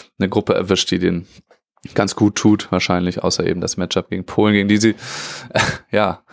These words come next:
immer knappe Spiele machen, aber meistens eben Polen als, als Winner eben rausgehen.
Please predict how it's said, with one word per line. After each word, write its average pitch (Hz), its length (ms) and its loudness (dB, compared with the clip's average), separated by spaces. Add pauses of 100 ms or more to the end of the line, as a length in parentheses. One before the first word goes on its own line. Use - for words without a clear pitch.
immer 135 240 2
knappe 131 260 0
Spiele 139 280 2
machen, 113 360 0
aber 101 500 4
meistens 104 420 0
eben 104 160 2
Polen 107 300 2
als, 92 280 -4
als - 400 -10
Winner 101 240 -4
eben 90 120 -10
rausgehen. 90 440 -8